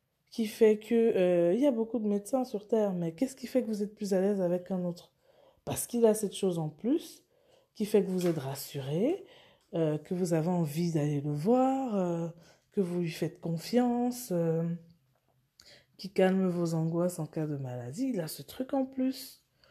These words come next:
Donc, euh, c'était juste un exemple, elle se reconnaîtra. <laughs> Euh, mais, euh, voilà, je vous exhorte vraiment à accepter de montrer qui vous êtes.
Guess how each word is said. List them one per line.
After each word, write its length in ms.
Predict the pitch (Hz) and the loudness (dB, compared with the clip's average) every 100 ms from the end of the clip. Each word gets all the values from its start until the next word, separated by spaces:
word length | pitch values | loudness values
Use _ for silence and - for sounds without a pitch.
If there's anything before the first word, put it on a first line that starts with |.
| - - - _ - | -20 -20 -20 _ -6
Donc, 400 | 165 175 175 185 | 0 0 0 2
euh, 1120 | 165 156 151 147 143 135 131 - - - 170 | 4 4 0 -2 -2 -4 -4 -8 -10 -8 -10
c'était 240 | - 180 | -4 -2
juste 160 | 190 - | -2 -2
un 100 | 147 | -8
exemple, 440 | 151 160 233 320 - | -6 -4 -2 -2 -4
elle 80 | 190 | -2
se 120 | 196 | -2
reconnaîtra. 640 | 165 160 147 135 - - - | -2 -2 -4 -4 -6 -8 -10
<laughs> 60 | - - - - - _ | -18 -16 -16 -16 -18 _
Euh, 360 | - 175 175 175 170 165 165 - - - - - - _ | 0 2 2 2 0 -4 -6 -12 -16 -16 -14 -16 -20 _
mais, 460 | 165 170 175 165 - | -6 -2 0 0 2
euh, 840 | - 180 175 170 170 165 160 160 160 | 4 4 4 0 0 -2 -4 -4 -6
voilà, 320 | 165 165 160 | -4 -4 -2
je 80 | 165 | -4
vous 260 | 170 180 | -6 -4
exhorte 500 | 175 165 175 175 - | -4 -2 -4 -6 -6
vraiment 500 | 160 156 156 160 180 | -8 -6 -6 -6 -4
à 60 | 156 | -6
accepter 760 | - 165 - 160 - - 170 156 | -8 -10 -10 -12 -10 -2 -2 0
de 100 | 143 | -4
montrer 460 | 117 - - 180 | -12 -16 -6 -6
qui 160 | 180 165 | -4 -8
vous 300 | 143 123 131 | -8 -10 -4
êtes. 280 | 170 190 | -2 -2